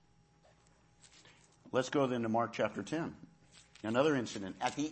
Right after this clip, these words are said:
end, again, at the end of the Lord Jesus Christ's ministry. Mark chapter ten and verse number thirty-five. "Then James and John, the sons of Zebedee," this is the end now.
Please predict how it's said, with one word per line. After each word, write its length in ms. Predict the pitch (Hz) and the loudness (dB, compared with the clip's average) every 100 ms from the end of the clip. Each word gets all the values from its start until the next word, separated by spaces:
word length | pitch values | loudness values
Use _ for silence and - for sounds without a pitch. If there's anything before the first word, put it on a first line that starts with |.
| - | 0
end, 500 | 214 262 254 190 147 - - - | 4 8 8 8 4 0 -6 -2
again, 360 | 127 220 180 - - - | 2 4 4 0 -10 4
at 180 | 156 151 | 6 6
the 220 | 160 160 - | 2 2 2
end 520 | 202 262 285 226 185 185 - - - | 6 8 8 8 6 4 -6 -16 6
of 400 | 175 190 170 - - - | 10 10 8 2 -14 -6
the 180 | 139 170 | 4 6
Lord 320 | 165 175 170 | 8 8 6
Jesus 480 | 123 165 165 156 - | 4 0 2 0 0
Christ's 440 | - 151 143 - - - - - 131 | 4 6 6 2 -10 -20 -20 -12 0
ministry. 720 | 170 214 208 - 147 104 - - - - - - | 4 6 6 2 0 0 -4 -16 -20 -20 -12 4
Mark 240 | 151 160 | 6 8
chapter 340 | 160 165 - 151 | 8 6 6 2
ten 340 | 190 196 170 | 6 6 6
and 240 | - 147 135 | 4 2 6
verse 340 | 147 143 - 143 | 6 4 0 2
number 200 | 139 139 | 2 4
thirty-five. 480 | 147 131 175 170 - - - | 2 4 6 4 2 -6 6
"Then 240 | 175 175 | 6 8
James 380 | 151 185 190 190 | 6 6 6 4
and 100 | 180 | 6
John, 340 | 220 262 165 | 8 8 8
the 60 | 151 | 6
sons 300 | 196 180 170 | 6 6 6
of 100 | 165 | 6
Zebedee," 420 | 196 247 214 120 | 6 6 4 2
this 140 | 143 | 2
is 100 | 196 | 2
the 120 | 247 277 | 6 6
end 160 | 240 | 6
now. 260 | 143 123 | 4 2